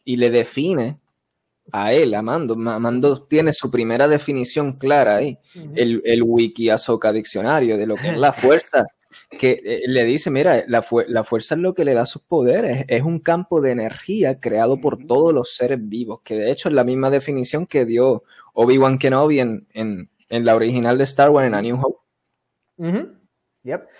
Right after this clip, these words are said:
Speaker 2: Eh, lo que yo tenía que mencionar a-, acerca de eso, um, wow, se me olvidó, discúlpame.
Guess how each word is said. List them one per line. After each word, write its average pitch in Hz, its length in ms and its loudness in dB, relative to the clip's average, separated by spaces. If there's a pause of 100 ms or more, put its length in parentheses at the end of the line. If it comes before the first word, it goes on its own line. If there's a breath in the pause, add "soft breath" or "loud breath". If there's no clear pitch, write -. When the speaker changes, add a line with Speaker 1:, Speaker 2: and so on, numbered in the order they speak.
(160 soft breath)
Speaker 2:
Eh, 180 240 2
lo 165 160 2
que 156 100 -2
yo 151 120 2
tenía 180 200 2
que 208 80 2
mencionar 220 460 2
a-, 208 320 4
acerca 170 440 2
de 202 140 4
eso, 160 360 -2
um, 143 800 -6
wow, 151 340 2
se 143 120 -8
me 139 60 -8
olvidó, 131 560 -4
discúlpame. 131 640 -6